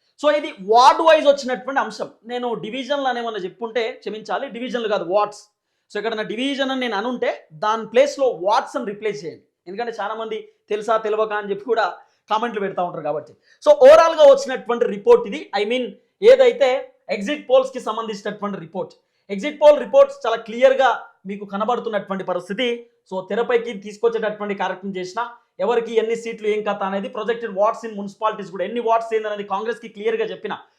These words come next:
పన్నెండు వందల పది వార్డుల నుండి పన్నెండు వందల తొంభై వార్డులు కాంగ్రెస్కి వస్తే, బీఆర్ఎస్కి ఎనిమిది వందల అరవై నుండి తొమ్మిది వందల ముప్పై వార్డులు వచ్చే అవకాశాలు ఉన్నాయట overall-గా అన్ని.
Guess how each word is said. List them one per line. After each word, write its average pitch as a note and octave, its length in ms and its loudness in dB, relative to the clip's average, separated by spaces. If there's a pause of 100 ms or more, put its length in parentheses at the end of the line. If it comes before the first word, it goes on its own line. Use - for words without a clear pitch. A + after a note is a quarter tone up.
(160)
పన్నెండు B3 260 -2
వందల B3 180 -2
పది A#3 240 -2
వార్డుల A3+ 300 2
నుండి A3 160 -8
పన్నెండు A3+ 300 -4
వందల A3 140 -8
తొంభై G#3 340 -4
వార్డులు G3+ 500 -2 (200)
కాంగ్రెస్కి A3+ 400 -6
వస్తే, B3+ 200 -8
బీఆర్ఎస్కి A#3 480 -2
ఎనిమిది A3 220 -6
వందల A3+ 160 -4
అరవై G3+ 220 0
నుండి G#3+ 180 -8
తొమ్మిది A3 320 -10
వందల A3 160 -10
ముప్పై G3+ 260 -10
వార్డులు G3+ 300 -2
వచ్చే G3+ 160 -6
అవకాశాలు G3 380 -6
ఉన్నాయట G3 240 -6
overall-గా A#3+ 500 6
అన్ని. A#3 260 -10